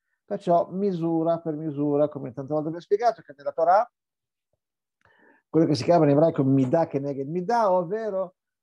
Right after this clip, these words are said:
nel modo come tu ti comporti, Dio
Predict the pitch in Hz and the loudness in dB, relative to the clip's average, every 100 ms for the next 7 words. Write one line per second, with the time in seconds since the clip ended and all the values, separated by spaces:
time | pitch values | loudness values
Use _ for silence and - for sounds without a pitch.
0 | _ 156 160 170 175 240 233 170 165 156 | _ -8 -4 -2 2 4 4 4 -2 -8
1 | 151 - 180 175 190 226 208 226 214 214 | -10 -10 -8 -6 -4 -2 2 6 6 6
2 | 220 170 170 175 175 175 | -2 0 0 2 2 0